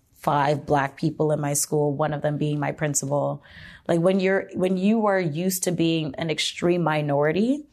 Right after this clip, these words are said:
you can't just assert yourself in a certain way. That's why, you know, a lo-, for a lot of Black people, there's this joke on code switching,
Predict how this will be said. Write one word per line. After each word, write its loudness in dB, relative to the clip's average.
you 4
can't 0
just 2
assert 2
yourself 0
in 0
a 0
certain 0
way. 0
That's 0
why, 2
you -2
know, 2
a 2
lo-, 2
for -2
a 2
lot 2
of 0
Black 0
people, -2
there's 0
this -2
joke -2
on 0
code 0
switching, -4